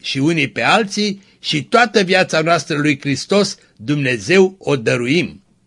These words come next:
Cultul sau închinarea trebuie să se facă în duh și în adevăr. Dar vine ceasul și acum este când adevărați închinători se vor închina Tatălui în duh și în adevăr,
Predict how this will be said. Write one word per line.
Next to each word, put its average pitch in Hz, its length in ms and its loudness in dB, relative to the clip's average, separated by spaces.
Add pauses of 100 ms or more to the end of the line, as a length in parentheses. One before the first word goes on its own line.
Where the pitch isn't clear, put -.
(840)
Cultul 196 520 2
sau 151 300 2
închinarea 156 840 0 (180)
trebuie 147 540 0
să 147 180 -6
se 139 200 -2
facă 151 640 -2
în 131 340 -2
duh 180 220 4
și 160 260 0
în 160 160 -4
adevăr. 131 600 -2 (540)
Dar 101 320 -8
vine 226 300 2
ceasul 185 720 0 (200)
și - 160 -6
acum 156 360 0
este 131 500 0
când 131 220 -6
adevărați 147 680 0
închinători 151 720 0 (380)
se 135 120 -6
vor 135 200 -2
închina 147 500 -2
Tatălui 151 580 -2
în 139 120 -2
duh 143 160 -2
și - 140 -4
în 147 80 -4
adevăr, 147 540 0